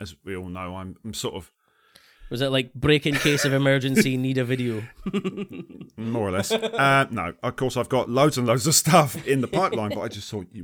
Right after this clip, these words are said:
Speaker 1: what a golden opportunity to get it on the channel. So the, the first video, um, was a van. Now, the, the company I've done this for before, and they had a transit. It was many moons ago, and it was a late booking. Um, so,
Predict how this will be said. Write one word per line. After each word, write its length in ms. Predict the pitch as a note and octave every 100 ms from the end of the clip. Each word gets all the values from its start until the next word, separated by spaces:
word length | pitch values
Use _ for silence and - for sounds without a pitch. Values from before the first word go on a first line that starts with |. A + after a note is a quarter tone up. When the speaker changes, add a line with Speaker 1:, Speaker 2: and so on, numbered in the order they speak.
| F2+
Speaker 1:
what 120 | A#2
a 20 |
golden 320 | B2 G#2+ A2
opportunity 560 | F#2+ G#2+ - C3+ A#2+ F#2+
to 140 | -
get 180 | F#2+ G2+
it 80 | F#2
on 120 | F#2+
the 80 | F#2+
channel. 340 | - C#3 G#2
So 220 | F2+ A2+ G#2 - - _
the, 100 | C3+
the 120 | C3 C#3+
first 300 | F#3+ F#3+ -
video, 400 | D3+ B2 A#2 G#2+ -
um, 540 | G#2+ G#2+ G2 G#2 -
was 320 | F#2+ A2 G#2+ -
a 60 | A#2
van. 400 | G2+ C#3 G#2 E2 _
Now, 440 | B2+ A#2+ A#2 A2+ A2
the, 180 | - A2+ _
the 100 | A2
company 320 | C#3+ B2 G#2+
I've 320 | G2+ G#2 G2+
done 200 | B2 A#2
this 320 | G#2 - - _
for 580 | - A2 G#2 G2+ G2+ F#2+ _
before, 680 | G2+ - D3 F#2+ E2+ B2 C3 G2+
and 180 | G2+ G2+
they 40 |
had 100 | G#2
a 40 |
transit. 540 | G#2 - A2+ A2 G2 -
It 60 |
was 180 | E2+ G2+
many 300 | G#2+ A2+ A2
moons 280 | F#2 F#2 F2
ago, 300 | F#2 D#2 E2 - _ _ _ _ _ _ _ -
and 260 | G2 F2+ F#2
it 60 |
was 120 | F#2+ F#2+
a 60 |
late 240 | G2+ A#2+ F#2+
booking. 480 | F#2 - F#2 G2 F2+ - - _ _ _
Um, 400 | G2 G2 F#2+ F#2+
so, 460 | - G2 F#2+ F#2+